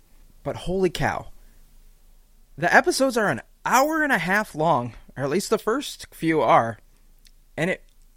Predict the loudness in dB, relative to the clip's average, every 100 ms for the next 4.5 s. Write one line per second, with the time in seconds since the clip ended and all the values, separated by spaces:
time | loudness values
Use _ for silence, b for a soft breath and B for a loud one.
0 | -12 -10 -8 -2 -2 -2 -4 -2 -2 -2
1 | -6 -6 -6 -6 -6 -6 -4 -4 -4 -4
2 | -6 -16 -20 -20 b b b -20 -16 -14
3 | -12 -14 -10 -2 0 2 0 0 0 -2
4 | -4 -2 0 0 -4